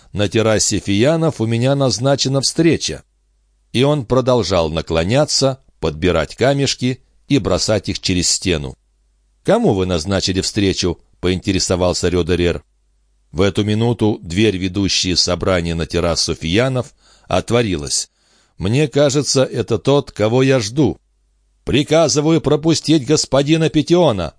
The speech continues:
прокричал чей-то голос. «Собрание вызывает его для отчёта о положении в Париже». «Вот так», едва слышно проговорил Петион.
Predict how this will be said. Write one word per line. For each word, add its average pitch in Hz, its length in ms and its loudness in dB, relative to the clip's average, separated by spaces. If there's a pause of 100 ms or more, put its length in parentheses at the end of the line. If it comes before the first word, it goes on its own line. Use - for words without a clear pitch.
(140)
прокричал 98 580 0
чей-то 90 360 -2
голос. 80 500 -2 (120)
«Собрание 156 640 0
вызывает 143 540 2
его 139 240 2
для 127 200 2
отчёта 147 500 2
о 135 40 2
положении 143 580 2
в - 100 -4
Париже». 135 520 2 (720)
«Вот 147 320 0 (180)
так», 87 440 0 (240)
едва 90 400 0
слышно 90 440 -2
проговорил 87 540 0
Петион. 85 560 -2